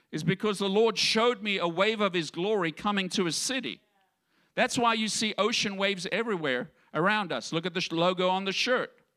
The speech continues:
Why? Because I'm reminded of what God said to me.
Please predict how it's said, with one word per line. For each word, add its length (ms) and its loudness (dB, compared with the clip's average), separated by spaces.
Why? 300 2
Because 360 -2
I'm 400 0
reminded 720 2
of 100 -2
what 240 0
God 240 -4
said 340 -4
to 100 -6
me. 260 -8